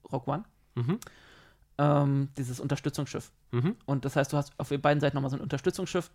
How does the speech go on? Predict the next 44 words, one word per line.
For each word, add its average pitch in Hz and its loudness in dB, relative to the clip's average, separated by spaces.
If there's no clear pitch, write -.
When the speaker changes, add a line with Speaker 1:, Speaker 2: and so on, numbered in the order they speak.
Speaker 2:
Ja. 127 -4
Speaker 1:
wo 185 -4
du 135 2
dann 143 0
quasi 135 0
der, - -2
der 135 0
Healer 127 0
bist. - -8
Oder, - -4
Speaker 2:
Also 120 2
die 131 2
Speaker 1:
oder - 0
Speaker 2:
Klassen 156 0
tauchen 143 0
auf 107 -4
jeder 127 -2
Seite 117 -4
auf. 117 -2
Es 135 2
Speaker 1:
Ja. 147 8
Speaker 2:
gibt 143 4
keine 131 2
Klasse, 123 -4
die 123 -6
irgendwie 117 -4
einzigartig 165 4
Speaker 1:
Nee, 170 8
nee, 151 10
Speaker 2:
für - 4
Speaker 1:
es - 4
Speaker 2:
eine 107 2
Speaker 1:
ist, 104 -2
Speaker 2:
Seite 101 0
ist. 101 0
Speaker 1:
genau, 143 2
es 135 -4
ist 135 -6
eins 143 0
zu - -2
eins, 180 0
dieselben 143 -4
Speaker 2:
Okay. - 2
Speaker 1:
Klassen. 180 2